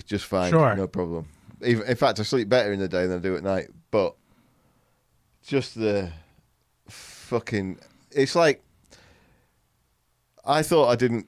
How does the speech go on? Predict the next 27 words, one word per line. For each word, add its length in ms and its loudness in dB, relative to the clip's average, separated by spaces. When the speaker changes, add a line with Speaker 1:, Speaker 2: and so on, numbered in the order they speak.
Speaker 1:
I 100 4
thought 220 4
I 40 2
quite 240 4
liked 280 4
my 120 2
job, 300 -4
e-, 160 -2
even 260 2
though 140 2
it's 280 -8
really 400 0
dull. 500 -2
And 100 -2
I 60 0
think, 140 6
Speaker 2:
Mm. 60 6
Speaker 1:
you 60 6
know, 180 4
that, 220 -2
that 200 4
is 120 4
a 80 2
plus 360 2
of 140 2
it, 100 -2
really. 320 2